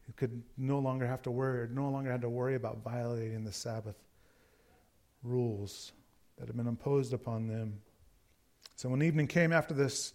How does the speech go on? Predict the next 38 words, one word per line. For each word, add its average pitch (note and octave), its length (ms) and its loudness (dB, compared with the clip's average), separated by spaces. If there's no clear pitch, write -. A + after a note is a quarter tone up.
the, C#3+ 200 0
after D3 280 2
they, C3 420 4
the B2+ 120 0
sun E3 340 2
had B2+ 320 2
set, C#3+ 340 2
they, C3+ 140 4
they C3 100 2
brought F3 320 8
to D#3+ 60 4
him C#3+ 220 4
all F#3 160 4
those F3 240 2
who D3 100 -2
were C3 80 0
sick F3+ 440 -2
and B2 180 -2
demon-possessed. B2+ 960 -2
The B2 120 -4
whole G3+ 340 10
town, F3 680 4
a - 20 -2
little D3 140 4
bit D#3+ 120 6
of D3+ 80 2
hyperbole F3 600 8
there, F3+ 240 8
but D#3 200 4
we C#3 120 4
see F#3+ 300 6
that, C#3+ 260 4
right? F3 360 2
There D#3+ 120 6
was C3+ 120 4
a C#3+ 60 4
great G3 500 4
stir, F#3 680 6